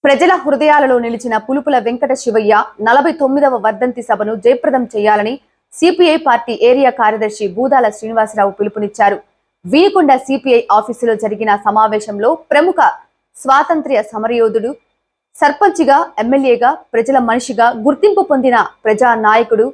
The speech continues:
కామ్రేడ్ పులుపుల వెంకట శివయ్య నలభై తొమ్మిదవ వర్ధంతి కార్యక్రమం వినుకొండలోని సిపిఐ కార్యాలయంలో పద్నాలుగవ తేదీ ఆదివారం జరుగుతుందని, ఈ సభకు పార్టీ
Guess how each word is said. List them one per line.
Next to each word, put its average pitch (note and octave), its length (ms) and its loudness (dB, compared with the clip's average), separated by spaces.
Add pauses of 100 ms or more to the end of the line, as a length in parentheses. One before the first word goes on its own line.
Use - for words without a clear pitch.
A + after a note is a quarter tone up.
(200)
కామ్రేడ్ D4 480 2
పులుపుల D#4+ 300 -2 (100)
వెంకట C4 260 -6 (140)
శివయ్య A#3 380 2 (440)
నలభై D4+ 400 2
తొమ్మిదవ C#4 320 2 (120)
వర్ధంతి B3 320 -4 (100)
కార్యక్రమం C#4 420 0 (280)
వినుకొండలోని C#4+ 640 2 (200)
సిపిఐ C4 340 0 (140)
కార్యాలయంలో A3 640 2 (200)
పద్నాలుగవ C4 560 0
తేదీ G#3+ 220 0 (220)
ఆదివారం A#3 420 0 (120)
జరుగుతుందని, A#3+ 580 -2 (720)
ఈ D4 160 2
సభకు D4 280 2 (240)
పార్టీ D4+ 320 0